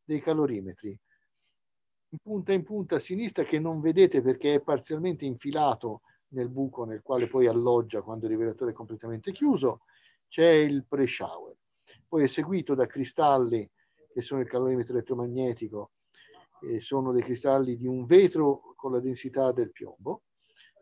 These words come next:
e che producono parecchia luce quando vengono attraversati, per esempio, da un fotone o da un elettrone. E poi dietro ancora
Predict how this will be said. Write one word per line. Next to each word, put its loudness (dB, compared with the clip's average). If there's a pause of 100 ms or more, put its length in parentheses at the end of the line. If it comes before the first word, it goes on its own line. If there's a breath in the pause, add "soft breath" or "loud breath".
(100)
e -8
che -4
producono -8
parecchia -4
luce -8
quando -10
vengono -8
attraversati, -8
per -10
esempio, -12
da -12
un -14
fotone -14
o -10
da -12
un -12
elettrone. -14 (380 soft breath)
E -2
poi 2
dietro 0
ancora 2